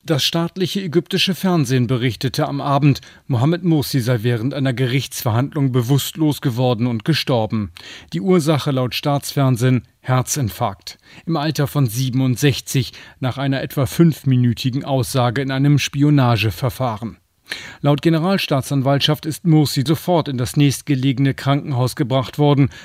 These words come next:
wo die Ärzte aber nur noch seinen Tod feststellen konnten. Dass Morsi ausgerechnet im Gerichtssaal zusammenbrach, dürfte die ohnehin dauerheiße Gerüchteküche Ägyptens zum Dampfen bringen. Schon jetzt geistern Verschwörungstheorien durchs Internet,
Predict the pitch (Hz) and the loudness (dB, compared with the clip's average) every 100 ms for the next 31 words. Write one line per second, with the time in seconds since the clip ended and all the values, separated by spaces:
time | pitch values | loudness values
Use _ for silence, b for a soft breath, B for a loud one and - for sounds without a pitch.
0 | B 139 127 151 151 151 - 147 135 143 | B -4 -2 -2 -2 -4 -4 -4 -2 0
1 | 139 131 110 135 147 147 - 131 - 127 | 2 2 0 2 2 0 -2 -4 -4 -4
2 | 101 - 120 113 - 113 104 127 113 - | -4 -4 -2 -2 -2 -4 -4 -10 -12 -14
3 | B B B - 165 - 190 185 - 160 | B B B -2 -2 2 2 2 0 -2
4 | 151 151 - 147 143 165 135 156 135 135 | -2 -4 -4 -4 -2 -2 -2 -2 0 0
5 | 170 160 - 143 120 113 - 123 143 143 | 0 -4 -6 -2 0 -2 -4 -2 0 0
6 | 135 139 147 - B B - 156 151 160 | 0 2 2 0 B B -2 0 2 0
7 | 127 165 175 170 127 147 135 147 147 104 | 0 0 2 4 4 2 4 4 4 2
8 | 131 131 - 120 135 139 - 151 - 147 | 0 0 -2 0 0 0 0 -2 0 -2
9 | - 165 131 151 - _ 147 113 - 170 | 0 -2 0 0 -2 _ -4 -4 -2 0
10 | 156 135 120 - 127 120 123 131 131 B | 4 4 2 2 0 2 4 6 4 B
11 | 113 - 143 139 165 - - 135 131 - | -10 -2 2 2 0 -4 -4 -2 -2 -2
12 | 135 - 135 - 156 147 135 117 - 139 | -4 -2 -4 0 2 2 2 0 2 2
13 | 131 131 131 135 - 190 139 143 143 | 4 4 2 2 0 0 0 2 2